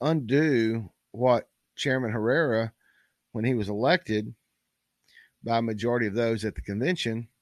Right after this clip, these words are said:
it's not my, it's not my role to undo that. It's not my role to, um, speak to, uh, speak for individuals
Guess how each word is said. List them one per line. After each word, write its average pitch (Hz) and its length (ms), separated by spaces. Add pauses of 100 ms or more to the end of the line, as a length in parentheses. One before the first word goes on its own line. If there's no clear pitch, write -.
(880)
it's - 140
not 151 160
my, 131 260
it's 110 180
not 143 160
my 120 180
role 110 480 (380)
to 110 360 (120)
undo 139 420
that. 82 280 (720)
It's - 120
not 135 160
my 120 220
role 113 560 (220)
to, 104 480 (720)
um, 95 480 (360)
speak - 480
to, 110 460
uh, 98 60
speak 120 360
for 120 580 (840)
individuals 123 1000